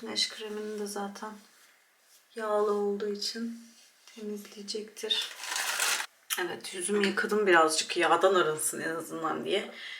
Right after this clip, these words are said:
Şimdi tekrardan L'Oreal'in bu hyaluronik asitini süreceğim. Başka hiçbir şey sürmeyeceğim. Ha, bir de nemlendirici süreceğim. Yani serum olarak başka hiçbir şey sürmeyeceğim. Bugünlük bunlar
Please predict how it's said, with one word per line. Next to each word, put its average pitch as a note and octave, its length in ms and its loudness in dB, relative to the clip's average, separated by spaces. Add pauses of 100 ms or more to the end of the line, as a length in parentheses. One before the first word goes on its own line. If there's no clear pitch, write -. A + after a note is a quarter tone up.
(140)
Şimdi G#3+ 560 2
tekrardan G3 840 4 (320)
L'Oreal'in G#3 560 4
bu G#3 240 2 (600)
hyaluronik G3 680 0
asitini G3+ 600 -4 (800)
süreceğim. F#3 680 2 (420)
Başka G#3 280 6
hiçbir A#3 380 4
şey F3+ 220 2
sürmeyeceğim. F3 720 -8 (1040)
Ha, - 160 -4
bir G3 60 2
de G3+ 160 8
nemlendirici F#3 680 6
süreceğim. D3+ 540 -2
Yani D#3 220 -2 (160)
serum G3 460 -2
olarak D#3 400 -6
başka D#3 300 -4
hiçbir - 240 -6
şey - 180 -6
sürmeyeceğim. - 760 -8
Bugünlük F#3 480 -8
bunlar F#3 400 -8